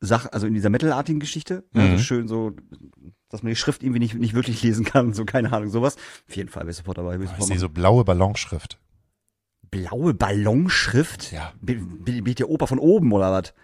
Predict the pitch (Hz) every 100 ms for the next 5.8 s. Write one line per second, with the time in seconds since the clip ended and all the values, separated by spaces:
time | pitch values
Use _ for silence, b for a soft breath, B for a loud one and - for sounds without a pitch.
0 | - - - - - 107 208 165 277 -
1 | - 190 - 160 151 160 147 156 156 139
2 | 143 160 147 104 98 B B B 117 123
3 | 131 - 170 135 127 123 104 92 - B
4 | B B 123 - 139 - 170 139 165 165
5 | 113 110 135 131 156 139 127